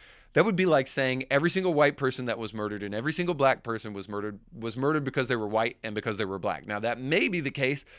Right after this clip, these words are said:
but not necessarily. So there is dangerously scanty evidence, to be honest with you, to support the most common refrain of the trans activist community, that trans people are an endangered species because of hate crimes.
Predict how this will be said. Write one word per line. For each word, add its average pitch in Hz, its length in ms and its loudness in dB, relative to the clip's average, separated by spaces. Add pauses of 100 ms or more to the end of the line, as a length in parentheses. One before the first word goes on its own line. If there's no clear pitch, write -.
(280)
but 156 160 0
not 190 380 4
necessarily. 156 880 2 (680)
So 143 300 2 (300)
there 156 180 4
is 156 160 2
dangerously 170 720 4
scanty 139 580 -4
evidence, 147 480 0
to 123 120 -6
be 120 100 0
honest 165 320 0
with 110 180 -8
you, 107 220 -8 (100)
to - 100 -8
support 175 520 2
the 151 80 2
most 131 260 -4
common 170 380 0
refrain 127 500 -2 (380)
of 127 100 0
the 135 60 2
trans 160 340 2
activist 113 400 2
community, 107 600 -4 (400)
that 117 140 -2
trans 147 440 0
people 107 500 -4 (100)
are 117 160 0
an 110 80 -4
endangered 120 600 -4
species 107 560 -6
because - 280 -6
of 101 100 -6
hate 113 180 0
crimes. - 400 -8